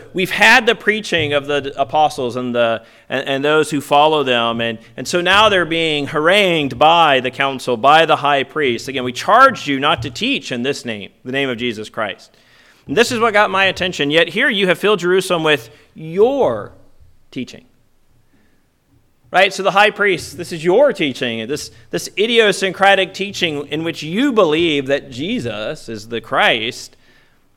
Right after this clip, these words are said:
right? That's your teaching. It's not the teaching or, or anything like that or our teaching, but it's your teaching.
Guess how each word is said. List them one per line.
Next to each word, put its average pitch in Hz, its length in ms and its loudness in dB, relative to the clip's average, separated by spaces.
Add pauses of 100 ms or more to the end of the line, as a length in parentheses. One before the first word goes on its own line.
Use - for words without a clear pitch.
(120)
right? 151 140 0
That's 190 240 0
your 202 400 0
teaching. 123 460 -6
It's 123 200 -6
not 147 520 -2
the 202 260 -4
teaching 180 840 -2
or, 120 300 0 (260)
or 123 580 2 (100)
anything 180 420 0
like 151 200 2
that 147 380 8
or 123 500 2
our 170 560 4
teaching, 147 460 -4
but 135 100 0
it's 131 260 -4
your 214 520 -2
teaching. 120 580 -6